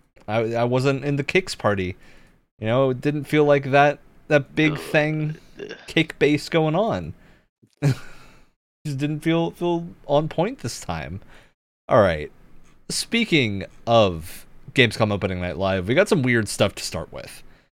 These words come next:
Speaker 1: And I feel like this is one of those announcements you think is probably a little out of touch, Brett, and I'd probably agree with you, which is everything, or everywhere. It's so confusing, 'cause I think everything is the game that came out a few years ago that everyone made all the jokes about,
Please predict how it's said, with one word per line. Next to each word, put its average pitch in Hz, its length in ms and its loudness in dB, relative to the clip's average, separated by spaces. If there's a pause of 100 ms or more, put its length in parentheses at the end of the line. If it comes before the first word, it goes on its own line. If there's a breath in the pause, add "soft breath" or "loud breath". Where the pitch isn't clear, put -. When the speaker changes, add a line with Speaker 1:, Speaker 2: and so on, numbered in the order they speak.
Speaker 1:
And 113 80 4
I 120 60 8
feel 196 180 6
like 160 120 8
this 135 160 0
is 120 120 0
one 120 100 4
of 113 60 0
those 104 140 4
announcements 95 640 -4
you 104 180 0
think 98 320 -2
is 101 140 -4
probably 95 400 -4
a 92 60 -2
little 95 180 -2
out 95 160 -2
of 92 80 -6
touch, 107 240 0
Brett, 123 300 2
and 127 120 -2
I'd 95 100 -2
probably 110 260 2
agree 110 200 -2
with 113 160 -4
you, 92 80 -4
which 92 160 -6
is 101 100 -8
everything, 147 720 -2
or 117 140 0
everywhere. 190 580 0 (720 soft breath)
It's 143 160 0
so 220 180 10
confusing, 147 600 0
'cause 120 120 0
I 123 160 2
think 143 180 -4
everything 135 340 0
is 120 120 -2
the 120 80 -2
game 110 260 0
that 101 80 -6
came 104 180 -2
out 101 120 2
a 92 40 -2
few 107 120 -2
years 95 340 0
ago 85 420 -2 (520 soft breath)
that 104 120 2
everyone 98 240 0
made 95 140 -2
all 92 80 -2
the 87 60 -6
jokes 90 300 -6
about, 85 360 -6